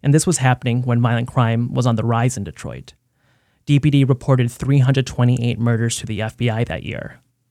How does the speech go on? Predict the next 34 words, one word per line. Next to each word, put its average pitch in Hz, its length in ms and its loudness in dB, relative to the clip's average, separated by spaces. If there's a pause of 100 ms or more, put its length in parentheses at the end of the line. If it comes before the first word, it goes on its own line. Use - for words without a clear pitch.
(100)
Police 135 520 -2 (140)
cleared 131 220 2
less 113 380 -2
than 107 160 -8
half 113 300 -6
of 95 120 -16
them. 64 300 -12 (880)
Aggravated 123 440 4
assault, 120 520 -4 (140)
which 131 140 -10
includes 120 360 -4
non-fatal 107 420 -6
shootings, 120 580 0 (200)
has 127 140 -2
a 131 40 0
lower 123 440 2
arrest 87 300 -10
rate. - 300 -18 (560)
There 131 120 4
were 123 80 6
more 131 360 6
than 131 140 2
eleven 127 400 4
thousand 127 320 2
six - 300 -8
hundred 113 260 -2
offenses 104 440 -8
reported. 78 580 -8 (640)
Police 120 360 -2
cleared 117 280 -4
just - 220 -4
one 107 300 -2
in 101 180 -10
three. - 440 -10